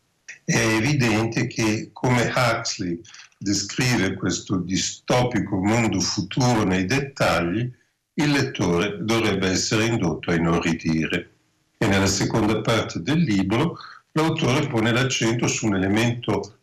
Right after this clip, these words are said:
anomalo rispetto alla ferrea programmazione di quella società,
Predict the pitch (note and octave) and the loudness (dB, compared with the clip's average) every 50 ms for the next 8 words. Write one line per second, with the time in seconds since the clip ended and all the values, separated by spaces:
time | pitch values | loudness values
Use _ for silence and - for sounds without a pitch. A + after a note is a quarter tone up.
0 | _ - - - F2 G2 A#2 C3 C#3 C3 A2+ G2 F#2+ F2+ F2 F2+ F#2 G2 - G2+ | _ -8 -2 0 2 2 4 4 4 2 2 2 2 2 0 0 -2 -4 -4 -4
1 | G2+ - - - - G#2+ G#2+ G2+ - - G#2+ G2 G2 F2+ - - - - A2 G#2 | -4 -4 -4 -2 0 0 0 0 0 0 0 0 0 0 -2 -4 -4 -2 0 2
2 | G#2 G#2 G#2 G2+ G#2 G2+ G2 G2 - - G#2+ F#2+ F#2 F#2+ F#2+ F2+ F#2+ F#2 F2+ - | 2 2 2 2 0 0 -2 -2 -4 -4 -4 -2 -2 -2 -2 0 0 0 0 -2
3 | - - G2+ F#2+ F#2 F#2 F2 F#2 F2+ F2 - F#2+ F#2 F2+ F2 - - - - - | -2 -2 0 2 2 2 2 0 -2 0 0 0 2 2 2 0 0 -2 -2 -2
4 | - G#2+ - - - F2 E2 D#2 - | -2 -2 -2 0 0 0 0 0 0